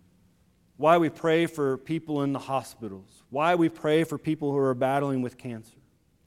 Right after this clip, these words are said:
It's because this right here, we believe Jesus heals. We also understand sometimes Jesus doesn't heal physical ailments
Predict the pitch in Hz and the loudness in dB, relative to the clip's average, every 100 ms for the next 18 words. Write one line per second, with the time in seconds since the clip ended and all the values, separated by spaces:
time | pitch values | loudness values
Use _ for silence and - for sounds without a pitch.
0 | _ _ _ _ _ 127 - 143 143 135 | _ _ _ _ _ -14 -8 -2 0 0
1 | 151 147 135 123 110 127 165 175 185 170 | -4 -4 -6 -6 -6 -4 -2 0 -2 -6
2 | - 143 139 143 143 135 131 123 _ _ | -12 -10 -6 -2 0 -2 -4 -10 _ _
3 | _ _ 120 123 113 113 - - 117 95 | _ _ -8 -6 -6 -12 -16 -8 -6 -6
4 | 92 - - _ _ _ _ _ _ _ | -8 -20 -20 _ _ _ _ _ _ _
5 | _ _ _ _ _ _ - 127 151 165 | _ _ _ _ _ _ -4 6 8 8
6 | 156 147 143 - 143 135 135 143 _ _ | 2 -4 -4 -6 -8 -6 -6 -10 _ _
7 | _ _ _ 143 143 151 147 131 113 110 | _ _ _ -8 -4 -4 -4 -6 -8 -4
8 | 190 175 131 - - 127 202 170 - - | -2 -2 -6 -8 -10 -2 0 0 -6 -6
9 | 127 107 98 _ _ _ _ _ - 160 | -4 -4 -6 _ _ _ _ _ -4 -2
10 | 135 131 127 123 120 107 104 - - | -2 -2 -2 -2 -2 -2 -8 -14 -20